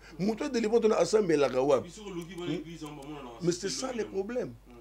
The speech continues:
Speaker 1: C'est ça le problème.
Speaker 2: Ok.
Speaker 1: Donc, babiloko oyo, eza ba risque moko très dangereux na kati na vie chrétienne.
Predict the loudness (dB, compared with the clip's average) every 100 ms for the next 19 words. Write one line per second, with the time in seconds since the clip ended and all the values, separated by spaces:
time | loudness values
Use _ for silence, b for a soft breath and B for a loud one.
0 | -12 -6 -4 -4 -6 -6 -8 -6 -6 -8
1 | -12 b b -20 -4 0 4 4 4 -2
2 | 0 0 2 4 6 6 4 0 2 2
3 | 0 -6 -4 -2 -2 -4 -4 -6 -4 0
4 | 0 0 -2 0 -2 -4 -6 -4 -8 -6
5 | -6 -6 -2 0